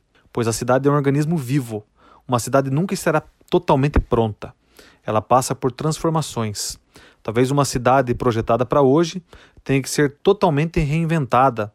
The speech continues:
daqui a alguns anos. Para garantir o direito de que todos tenham cidades sustentáveis, que tenham direito à terra urbana,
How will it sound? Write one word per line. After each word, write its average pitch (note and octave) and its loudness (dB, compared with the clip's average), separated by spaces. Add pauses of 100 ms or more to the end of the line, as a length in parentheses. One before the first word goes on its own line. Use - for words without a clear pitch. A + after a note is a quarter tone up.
(120)
daqui A#2 -2
a - 4
alguns A#2+ -4
anos. F#2+ -6 (380)
Para C3 2
garantir F#3+ 2
o A3 0
direito D3 2
de A#2 -10
que B2 -4
todos C#3 -2
tenham C3 -2
cidades A#2 -2
sustentáveis, B2+ 0 (300)
que A#2 -14
tenham C#3 0
direito B2+ 2
à A#2 2
terra B2+ 2
urbana, A2+ 2